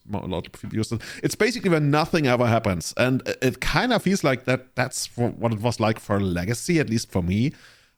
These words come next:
Uh, I even had, like, a week off, but I, I didn't get to play a lot. And when I played, I got completely destroyed by fourth Erlingers to the point where, dude, I kid you not, I really wanna play that stupid twelve power stack. And it's not even stupid; it's actually pretty good.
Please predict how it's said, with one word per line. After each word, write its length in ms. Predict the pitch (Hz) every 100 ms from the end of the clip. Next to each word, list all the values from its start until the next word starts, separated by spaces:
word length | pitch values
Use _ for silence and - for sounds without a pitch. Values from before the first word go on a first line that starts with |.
| _
Uh, 240 | 110 110 110
I 60 | 135
even 160 | 185
had, 120 | 139
like, 140 | 120 110
a 60 |
week 180 | 101 95
off, 260 | 98 131 -
but 340 | 113 110 - -
I, 140 | 107 104
I 140 | -
didn't 220 | 92 117
get 140 | 110 -
to 80 |
play 160 | 90 107
a 40 |
lot. 220 | 101 113 117
And 80 |
when 100 | 110
I 100 | 110
played, 280 | 117 117 117
I 60 | 113
got 280 | 101 - - -
completely 420 | - 101 123 113
destroyed 440 | 101 - - 110 110
by 120 | 104
fourth 360 | - 101 101 -
Erlingers 480 | 104 113 127 131
to 100 | -
the 80 | 139
point 400 | - 110 117 -
where, 200 | 117 110 - - _
dude, 160 | 147
I 60 | 131
kid 180 | 139 117
you 80 | 117
not, 240 | 117 -
I 40 |
really 540 | 113 117 120 123 131 123
wanna 380 | 104 107 107 107
play 440 | - 107 101 104
that 240 | - 101 -
stupid 280 | 104 95
twelve 240 | - 95 -
power 140 | 85
stack. 240 | - 87 104
And 100 | 110
it's 120 | -
not 100 | 220
even 140 | 143
stupid; 340 | - - - 92
it's 80 |
actually 220 | 101 - 113
pretty 160 | 98 98
good. 220 | 101